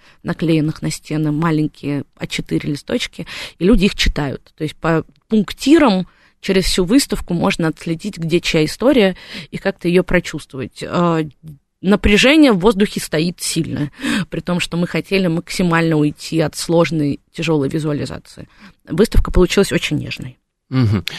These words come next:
Speaker 2: Я правильно понимаю, что это не такой, не информативный опыт, а это чисто эмоциональный опыт? Ну, то
Speaker 1: Да.
Speaker 2: есть, попав туда, ты не узнаешь ничего нового там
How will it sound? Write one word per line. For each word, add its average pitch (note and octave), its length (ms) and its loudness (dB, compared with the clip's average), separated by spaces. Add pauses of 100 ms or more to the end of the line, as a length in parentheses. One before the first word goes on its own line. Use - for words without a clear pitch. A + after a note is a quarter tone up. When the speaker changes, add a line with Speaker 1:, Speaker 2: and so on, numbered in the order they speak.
(140)
Speaker 2:
Я C3+ 160 2
правильно A3+ 280 4
понимаю, E3 340 4
что - 160 -4
это D#3+ 220 2
не D#3+ 280 6
такой, D#3+ 320 0
не D#3 140 4
информативный D#3+ 800 2
опыт, B2+ 440 -2
а A#2+ 80 2
это C3 200 0
чисто C3 320 -4
эмоциональный G#2 560 0
опыт? E2+ 260 -8
Ну, A#2 100 -2
то F#3+ 80 0
Speaker 1:
Да. G3+ 40 4
Speaker 2:
есть, D#3+ 140 -2
попав D#3+ 380 0
туда, F#3 280 2
ты E3+ 160 2
не E3 260 4
узнаешь D#3 460 0
ничего C3 260 0
нового B2+ 400 2
там G2 460 -2